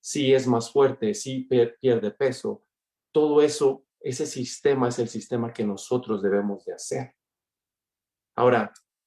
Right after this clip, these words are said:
¿cómo cambiar? Pues es un poco difícil realmente hacer que un gobierno cambie. Entonces, ¿cómo tenemos que empezar el cambio de ahí? Tenemos que empezarlo donde nuestros jóvenes,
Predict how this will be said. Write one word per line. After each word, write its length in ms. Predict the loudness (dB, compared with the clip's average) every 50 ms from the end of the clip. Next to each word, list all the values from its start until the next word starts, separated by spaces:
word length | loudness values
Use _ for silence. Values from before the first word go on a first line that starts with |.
| _ _ _ _ _ _ _ _ -2
¿cómo 240 | -2 2 2 0 0
cambiar? 300 | 0 2 2 2 2 2
Pues 100 | 0 -4
es 100 | -4 -6
un 140 | -8 -6
poco 260 | -6 -8 -6 -4 -4 -2
difícil 800 | -2 -2 -4 -6 -10 -10 -8 -8 -6 -6 -4 -4 -6 -6 _ _ _ _ _ -2
realmente 760 | 2 2 4 4 4 2 2 2 4 4 4 4 2 -2 _ _ _ _ _ -12
hacer 340 | -12 -8 -2 -2 -2 -2 0
que 100 | 0 -2
un 80 | 0
gobierno 460 | 0 0 -2 -2 -2 -2 -2 -6 -6 -6
cambie. 520 | -6 -4 -4 -4 -4 -6 -8 -10 -12 _ _ _ _ -16
Entonces, 320 | -14 -8 -4 -4 -4 -4
¿cómo 260 | -4 -4 -4 -2 -2 0
tenemos 300 | 0 0 0 0 -2 -2
que 80 | -6
empezar 320 | -6 -6 -4 -4 -2 -2 -2
el 100 | -4 -6
cambio 380 | -6 -6 -6 -6 -4 -6 -6
de 120 | -6 -6 -6
ahí? 300 | -4 -6 -6 -6 -8 _ _ _ _ _ _ _ _
Tenemos 280 | -4 -2 -2 -2 -2 -2
que 60 | -2
empezarlo 480 | -2 0 0 -2 0 2 2 4 4 4
donde 420 | 4 2 0 0 0 -2 -4 -8 _ _ _ _ _ -8
nuestros 800 | -4 -2 -2 -2 -2 -4 -4 -2 -2 -2 -2 -4 -8 -18 _ _ _ _ _ _ _ _
jóvenes, 800 | _ -2 0 0 0 0 -2 -4 -6 -8 -10 -14 -20 _ _